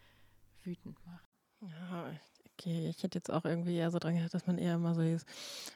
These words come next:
Speaker 2: okay, ich reg mich jetzt nicht auf, ich atme
Speaker 1: Ja.
Speaker 2: jetzt nochmal tief durch.
Speaker 1: Ja, ja.
Speaker 2: So hat meine Wut jetzt gerade überhaupt eine Berechtigung.
Speaker 1: Genau, genau.
Speaker 2: Mhm.
Speaker 1: Und auch vielleicht schon allein dadurch, dass ich sage, dass, ähm, mich das jetzt nicht so stört, was die einzelnen Leute machen, sondern eher die Summe,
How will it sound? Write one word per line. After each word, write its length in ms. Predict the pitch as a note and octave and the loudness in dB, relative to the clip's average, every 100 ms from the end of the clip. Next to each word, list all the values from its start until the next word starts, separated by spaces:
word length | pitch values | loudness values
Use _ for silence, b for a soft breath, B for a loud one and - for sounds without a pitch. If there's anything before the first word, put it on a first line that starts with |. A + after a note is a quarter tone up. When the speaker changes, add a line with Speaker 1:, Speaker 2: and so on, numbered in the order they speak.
| - | -14
Speaker 2:
okay, 180 | - - D#3+ | -8 -2 -2
ich 180 | - - | -2 -4
reg 180 | E3 E3 | -6 -6
mich 180 | - | -8
jetzt 240 | - - - | -10 -10 -8
nicht 220 | D#3 - - | -8 -10 -4
auf, 200 | F#3 F3 | -2 -2
ich 120 | E3 - | -4 0
atme 100 | G#3+ | 2
Speaker 1:
Ja. 120 | G3 | 2
Speaker 2:
jetzt 260 | D#3+ C#3 - | 0 -2 -4
nochmal 280 | D#3 - D3 | -6 -4 -6
tief 360 | - F3 E3+ - | -4 -6 -6 -8
durch. 500 | G3+ G3 F#3+ G3 F#3+ | -4 2 4 4 2
Speaker 1:
Ja, 280 | F#3 E3+ D#3 B B B - | 2 0 -2 B B B -6
ja. 300 | G3 F3+ A3 - _ | -2 -2 -6 -12 _
Speaker 2:
So 200 | - E3+ | -4 0
hat 160 | D#3+ - | 2 2
meine 300 | E3 E3 D#3+ | 2 2 2
Wut 180 | F3+ - | 2 2
jetzt 200 | D#3+ - | 0 -2
gerade 280 | E3 E3 F#3 | 0 0 2
überhaupt 500 | E3+ D3+ E3 F3 - | 2 4 2 0 -4
eine 100 | D#3+ | 0
Berechtigung. 760 | D#3 D#3 F#3 - - G3 G3+ | 2 2 0 0 -2 0 4
Speaker 1:
Genau, 520 | G3 G3 G3 E3+ E3 F#3 - - | 6 6 4 4 0 -4 -12 -6
genau. 340 | - G#3+ G3 E3+ | 2 6 6 6
Speaker 2:
Mhm. 60 | |
Speaker 1:
Und 180 | G#3+ A3 | 4 4
auch 120 | G#3 | 2
vielleicht 460 | G#3+ A#3+ G#3 A3 - - | 2 0 0 0 -6 -4
schon 200 | - G#3+ | -2 0
allein 420 | G3+ G3+ G#3+ G3+ - - | 0 0 0 -2 -8 -4
dadurch, 320 | - G#3 G3+ G#3 | 2 2 2 0
dass 180 | G#3 | -2
ich 160 | G3+ G3 | -2 -4
sage, 320 | F#3 F3+ G3+ | -2 -2 -4
dass, 180 | G3+ G3 - - - | -6 -8 -10 -14 -10
ähm, 320 | G3 F#3 G3+ - | -8 -8 -10 -8
mich 180 | G3 F3+ | -8 -6
das 200 | F3+ F3+ | -8 -6
jetzt 220 | F#3 - | -6 2
nicht 200 | A3+ C4 | 2 4
so 80 | G#3 | 2
stört, 380 | G#3 - A#3 A3 | 0 0 0 0
was 140 | G3 | -4
die 120 | - | -4
einzelnen 400 | - G3 - F#3 F#3 | -6 -4 -4 -4 -2
Leute 300 | G3 A#3 G3 | -2 -2 -4
machen, 380 | F#3 G3+ G#3 | -4 -2 -2
sondern 300 | F#3+ F#3 F3+ | 0 -2 -4
eher 180 | F3 F3+ | -4 -4
die 140 | F3 F3+ | -4 -2
Summe, 400 | G#3 B3 A3 | 0 2 0